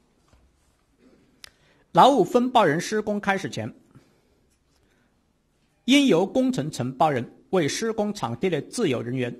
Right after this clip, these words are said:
及第三人人员生命财产办理保险，对不对？好，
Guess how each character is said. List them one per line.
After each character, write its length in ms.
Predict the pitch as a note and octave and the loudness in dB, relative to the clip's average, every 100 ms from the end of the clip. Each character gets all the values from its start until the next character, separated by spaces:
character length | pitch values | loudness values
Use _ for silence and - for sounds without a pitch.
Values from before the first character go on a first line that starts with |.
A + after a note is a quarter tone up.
| - | -10
及 160 | - D#3 | -4 -4
第 160 | F3 | -4
三 300 | B2+ - F#3+ | -4 -2 0
人 140 | D3 B2 | -2 -4
人 100 | A#2 | -6
员 180 | A2+ | -8
生 200 | - F3+ | -8 -4
命 180 | F3+ A#2 | -4 -4
财 160 | A#2 A2+ | -6 -8
产 180 | A2 - _ _ _ _ _ _ _ _ _ _ | -10 -14 _ _ _ _ _ _ _ _ _ _
办 140 | C#3+ | -2
理 60 | A2 | -2
保 120 | A2+ | -8
险， 180 | A2 - _ _ _ _ _ _ _ _ _ _ _ _ _ _ _ _ _ | -12 -14 _ _ _ _ _ _ _ _ _ _ _ _ _ _ _ _ _
对 100 | - | 2
不 60 | D3+ | 2
对？ 160 | B2 F2+ - _ _ _ _ _ _ _ _ G#3 _ _ _ _ _ _ _ | 2 -4 -12 _ _ _ _ _ _ _ _ _ _ _ _ _ _ _ _
好， 500 | - B2 - - - | -2 0 0 -10 -20